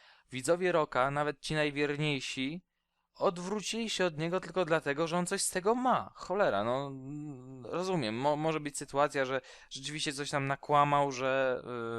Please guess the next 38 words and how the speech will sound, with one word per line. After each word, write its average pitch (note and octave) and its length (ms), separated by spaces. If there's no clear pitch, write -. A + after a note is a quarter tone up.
ym, A#2 760
nie C3 120
zachował B2 420
się A#2+ 120
tak, A#2 120
jak A2+ 140
zachować A2+ 360
powinien, A2+ 340
ale C#3 280
niektórzy, D#3 960
sądząc E3 580
po D3 180
wieku C3+ 420
jego F2+ 240
widzów, F2+ 380
niektórych, G2+ 560
e, B2 260
mogę D3+ 280
mniemać, D3+ 400
że D#3+ 60
nawet E3+ 260
nie F3+ 120
rozumieją G3+ 480
całej D#3 220
tej D#3 120
sytuacji D3 640
i, D#3+ 380
e, D#3 200
idą E3+ 300
po E3+ 80
prostu E3 280
za D#3 140
głosem D3+ 520
wielu D#3 440
osób, D3+ 460
które D3+ 380
po C#3+ 100
prostu D3+ 440